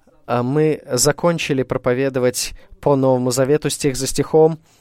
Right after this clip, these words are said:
и я сказал уже на этой неделе, что в среднем получилось пять стихов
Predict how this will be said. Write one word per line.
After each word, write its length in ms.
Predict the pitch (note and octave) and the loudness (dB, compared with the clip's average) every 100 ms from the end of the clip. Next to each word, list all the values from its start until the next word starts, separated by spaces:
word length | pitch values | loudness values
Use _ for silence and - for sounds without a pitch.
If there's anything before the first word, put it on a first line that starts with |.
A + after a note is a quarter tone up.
| _ _ | _ _
и 100 | C3+ | -6
я 200 | C3+ C3+ | 0 0
сказал 580 | - D#3 - D3 D3 B2+ _ _ _ _ _ _ _ _ _ _ - - | 0 -2 0 2 2 0 _ _ _ _ _ _ _ _ _ _ -20 -14
уже 280 | - B2+ C#3+ | -8 -2 -2
на 160 | B2+ B2+ | 0 0
этой 200 | B2 C3+ | 0 -2
неделе, 420 | C3 B2+ C#3+ C3 | -2 0 0 0
что 320 | - - C3+ | -4 -2 -2
в 80 | A#2+ | -2
среднем 400 | - D#3 D#3+ D#3 | -2 -2 -2 -2
получилось 500 | C#3 C3+ - C#3 - | -2 -2 0 -2 -2
пять 220 | - B2+ | -2 -2
стихов 560 | - - B2+ C#3+ D3 | -2 -4 -4 -2 -2